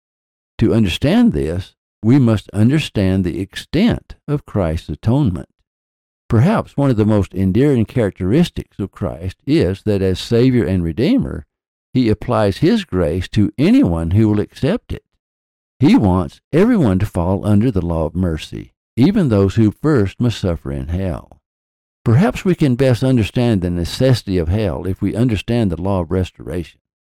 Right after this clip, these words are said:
The law of justice requires the restoration of everything. Good for good, evil for evil, just for just, mercy for mercy. The law of restoration is a very broad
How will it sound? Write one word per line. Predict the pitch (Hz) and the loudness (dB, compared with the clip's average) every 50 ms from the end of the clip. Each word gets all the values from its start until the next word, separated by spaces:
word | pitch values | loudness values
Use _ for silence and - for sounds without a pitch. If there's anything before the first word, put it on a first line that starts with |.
| _ _ _ _ _ _ _ _ _ _ _ | _ _ _ _ _ _ _ _ _ _ _
The | 98 95 | -2 0
law | 110 135 190 220 | 0 2 0 0
of | 196 | -2
justice | - - 107 117 123 117 - - 90 85 - - - | -2 -2 0 2 2 0 0 -2 -6 -6 -6 -4 -4
requires | 113 110 - _ - 95 82 78 78 92 95 - | -4 -4 -4 _ -6 -4 -4 -2 -2 -4 -4 -4
the | - 90 | -6 -4
restoration | 87 110 123 127 - - _ 95 90 80 90 87 - 90 | 0 0 0 0 0 -2 _ -2 -2 0 -2 -2 -4 -8
of | 76 - _ _ | -10 -10 _ _
everything. | 87 101 95 80 80 69 71 67 50 _ _ _ _ _ _ _ _ _ _ _ _ _ | -4 -4 -4 -4 -6 -10 -12 -20 _ _ _ _ _ _ _ _ _ _ _ _ _ _
Good | - 104 110 131 147 - | 0 2 2 2 0 -2
for | - 208 190 | -4 -4 -4
good, | 160 - 117 98 90 85 90 101 104 98 - - _ _ _ _ _ _ _ _ - | 0 2 2 2 4 2 2 0 -2 -6 -10 -10 _ _ _ _ _ _ _ _ -4
evil | 98 98 95 90 113 117 | -4 -2 -2 -2 -4 -6
for | - - 180 180 | -4 -4 -4 -2
evil, | 180 143 120 113 - 98 101 123 120 - _ _ _ _ _ _ - | 0 2 0 0 0 -2 -6 -6 -8 -12 _ _ _ _ _ _ -4
just | 92 82 90 98 - - _ | -2 -2 -2 -2 -4 -6 _
for | - 170 | -8 -8
just, | 175 165 123 104 87 78 80 95 - _ _ _ _ _ - | -6 -2 -2 -2 -2 -2 -4 -6 -8 _ _ _ _ _ -2
mercy | 101 98 92 85 - 87 76 | 0 0 0 -2 -4 -10 -12
for | - - 73 | -10 -10 -10
mercy. | 80 90 107 143 226 - - - 60 - - _ _ _ _ _ _ _ _ _ _ _ _ _ | -6 -6 -4 -4 -4 -6 -8 -12 -14 -14 -16 _ _ _ _ _ _ _ _ _ _ _ _ _
The | 101 | -2
law | 101 107 110 107 | 0 2 2 2
of | 101 87 | 2 2
restoration | 98 98 95 - - - 95 113 147 208 196 - - 98 80 | 2 2 2 0 -2 -2 0 0 2 0 0 -2 -2 -4 -2
is | 85 92 87 | -2 -2 0
a | 90 87 | 0 -2
very | 85 85 127 151 131 90 85 98 120 | -2 -2 -2 0 0 0 0 -2 -2
broad | 98 90 - 98 110 98 73 65 78 85 - - | -4 -2 -2 0 0 0 -2 -4 -6 -10 -12 -14